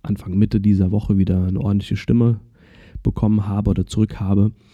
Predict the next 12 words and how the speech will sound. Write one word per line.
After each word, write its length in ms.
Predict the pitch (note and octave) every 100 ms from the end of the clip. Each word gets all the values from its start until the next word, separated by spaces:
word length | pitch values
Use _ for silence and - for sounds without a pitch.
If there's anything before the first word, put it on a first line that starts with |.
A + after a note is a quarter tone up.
| _ _
Und 300 | - G2 F2+
ja, 100 | F#2
aus 120 | - -
dem 180 | A#2
Grund 280 | G#2+ A#2 A2
nehme 200 | G#2+ G#2
ich 100 | G2+
jetzt 140 | G#2 -
eben 180 | A2 G2+
erst 240 | G2 -
heute 240 | G2+ G2
den, 380 | F#2+ F#2+ F2+ F2+